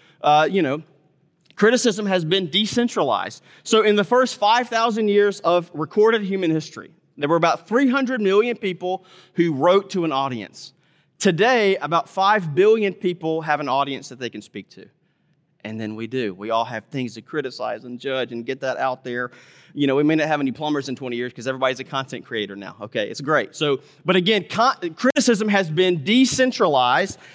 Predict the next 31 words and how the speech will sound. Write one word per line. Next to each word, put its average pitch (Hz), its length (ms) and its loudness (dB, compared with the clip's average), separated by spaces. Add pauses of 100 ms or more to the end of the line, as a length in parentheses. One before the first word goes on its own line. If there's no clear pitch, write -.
(140)
and 185 100 2
our 208 260 4
opportunities 233 800 2
for 190 440 0 (100)
criticism, 202 760 0 (580)
they're 160 180 2
abundant, 190 500 0 (260)
and 143 200 -2
we 170 160 -2 (320)
take 190 300 0
the 196 80 2
internet 202 300 2
up 247 160 -2
on 160 180 0
it, 139 140 -6
and 143 260 -6 (140)
so - 200 -6
we, 151 100 -2
we 151 160 -6
go 170 200 4
after 175 340 0
it. - 80 -10 (640)
And 156 160 2
I 247 280 4
think 175 580 -2
criticism 254 720 0
and 180 160 2
judgmentalism 160 960 0
are 139 380 2
first 151 280 -4
cousins. - 400 -8